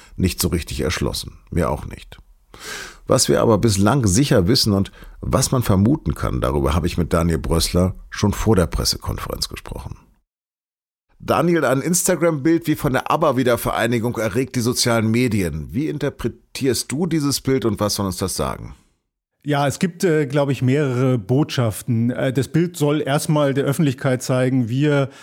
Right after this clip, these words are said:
Speaker 2: Grüne und Liberale, wir können miteinander reden und das geht auch, äh, ganz locker. Und dann gibt's auch noch, äh, sozusagen eine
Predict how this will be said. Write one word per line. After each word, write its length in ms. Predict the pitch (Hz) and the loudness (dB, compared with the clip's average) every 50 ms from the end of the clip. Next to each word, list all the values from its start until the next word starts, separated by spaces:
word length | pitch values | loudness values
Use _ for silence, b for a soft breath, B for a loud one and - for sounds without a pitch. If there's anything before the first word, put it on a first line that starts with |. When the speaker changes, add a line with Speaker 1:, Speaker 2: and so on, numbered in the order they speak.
| B B B | B B B
Speaker 2:
Grüne 420 | - 123 135 151 156 156 147 143 | 0 2 2 4 4 4 2 2
und 260 | 135 131 131 131 117 135 | 2 2 2 2 2 0
Liberale, 720 | 135 117 131 117 107 110 113 127 147 156 147 143 139 131 | 0 0 0 0 0 0 0 2 2 2 2 2 2 2
wir 140 | 127 131 127 | 2 0 0
können 240 | - 139 135 131 131 | 0 0 2 2 2
miteinander 800 | 131 113 135 123 120 120 120 120 120 113 113 113 113 110 104 92 | 2 2 0 0 2 2 2 0 0 0 0 -2 -2 -2 -2 0
reden 560 | 123 143 170 180 165 165 165 160 156 156 156 | 2 2 2 2 2 2 2 2 2 2 0
und 400 | 151 - - 131 123 120 117 - | 0 0 0 2 2 2 2 0
das 220 | 120 110 - - | 0 -2 -2 -2
geht 240 | - 135 135 131 - | -2 -2 -2 -2 -2
auch, 340 | - 127 120 110 - - - | -2 -2 -2 -2 -4 -6 -2
äh, 280 | 143 131 120 117 104 - B B B B B B B B B | -2 0 0 0 -2 -4 B B B B B B B B B
ganz 320 | - 127 120 117 104 - - | -2 0 0 0 -2 -2 -2
locker. 420 | 123 139 139 - 185 175 180 185 | -2 -2 0 0 0 2 2 2
Und 220 | 156 139 127 127 135 | 0 0 0 2 2
dann 260 | 131 143 139 131 110 | 2 2 2 2 0
gibt's 300 | 160 165 165 - - - | -2 -4 -4 -6 -6 -4
auch 200 | - 143 139 120 | -2 -2 0 0
noch, 320 | 147 151 139 - 101 - | 0 0 -2 -2 -6 -6
äh, 380 | - - 143 139 139 135 131 127 B B B B B B B | -2 0 2 4 4 2 0 -2 B B B B B B B
sozusagen 260 | 143 131 135 135 139 | -2 0 0 0 0
eine 520 | 139 139 131 131 135 135 127 127 127 135 | 0 0 0 2 4 4 4 2 2 0